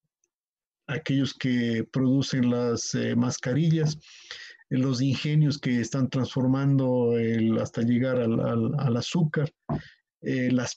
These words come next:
papas, aquellos agricultores que, que siembran y hasta cuándo obtienen el producto final. Entonces, miren ustedes, de cada uno de estos van a haber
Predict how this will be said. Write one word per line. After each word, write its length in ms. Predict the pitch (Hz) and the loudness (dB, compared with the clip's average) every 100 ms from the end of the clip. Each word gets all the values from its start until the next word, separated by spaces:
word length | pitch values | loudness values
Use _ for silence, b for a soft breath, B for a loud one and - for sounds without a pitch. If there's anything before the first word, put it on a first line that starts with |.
| - | -4
papas, 540 | 147 151 139 123 - | -4 -2 -4 -4 -4
aquellos 480 | 127 117 143 139 123 | -4 -2 0 0 0
agricultores 840 | 123 127 - 139 - 147 143 135 - | 0 -2 0 0 0 0 0 -2 -2
que, 440 | 131 123 120 117 | 0 2 2 0
que 260 | - 120 117 | 0 0 0
siembran 880 | - - 151 156 143 135 127 123 120 | -2 -2 2 4 4 2 2 4 4
y 80 | 120 | 2
hasta 240 | - - | 0 -6
cuándo 420 | - 131 127 123 | -4 0 2 2
obtienen 680 | 110 - 120 - 131 127 123 | 0 -2 -4 -2 2 4 2
el 360 | 117 113 156 - | 2 0 0 -2
producto 400 | 123 123 131 - | 0 2 2 -2
final. 420 | - 156 160 160 156 _ B B B B B - | 0 2 2 0 -4 _ B B B B B -4
Entonces, 280 | 180 156 | 0 2
miren 300 | 190 214 196 | 2 2 2
ustedes, 380 | 165 156 143 113 | 2 2 0 0
de 120 | 127 | -2
cada 300 | - 196 202 | -2 -2 0
uno 240 | 208 202 170 | 2 2 2
de 240 | 175 185 | 0 0
estos 340 | 185 - 165 156 | -2 0 -2 0
van 400 | 127 143 160 160 | 0 0 0 2
a 60 | |
haber 340 | 151 156 160 | 2 2 0